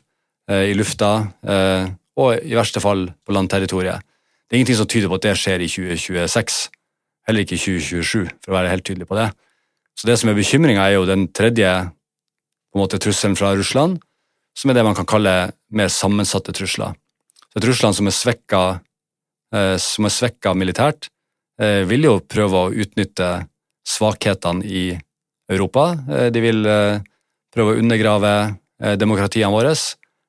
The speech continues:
Eh, de vil prøve å, eh, å gjennomføre cyberangrep, eh, og alt det her er jo påpekt i,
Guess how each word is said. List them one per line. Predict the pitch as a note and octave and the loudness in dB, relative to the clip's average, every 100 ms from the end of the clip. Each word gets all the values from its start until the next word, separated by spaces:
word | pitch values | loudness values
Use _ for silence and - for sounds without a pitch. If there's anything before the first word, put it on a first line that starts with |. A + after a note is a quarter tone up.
| - | -6
Eh, | G#2+ G#2 G2 | -2 0 0
de | G#2+ | 0
vil | G#2+ | -2
prøve | F#2+ G#2+ G2+ | -2 0 0
å, | F#2+ F#2+ F#2+ F#2 | 0 0 0 0
eh, | F#2 F2+ F2 - _ - _ _ _ _ - | 0 -4 -6 -14 _ -20 _ _ _ _ -4
å | G2 F#2 F2+ | 0 0 0
gjennomføre | F#2 G#2 A2+ A2 G#2 G2+ G2+ - | 0 0 0 0 0 0 -2 -4
cyberangrep, | - - G#2+ G#2 G#2+ A2 B2+ C3+ - | -6 -2 0 2 2 2 0 -2 -6
eh, | A#2+ G#2+ G#2 G2+ G#2 - _ _ _ _ - | -2 0 2 0 -4 -12 _ _ _ _ 0
og | |
alt | C3 - | 0 2
det | A2 | 2
her | G#2+ | 4
er | |
jo | G2 | 2
påpekt | - A2+ - G2 - | 0 -4 0 -2 -4
i, | - G2+ F#2 | -4 -2 -2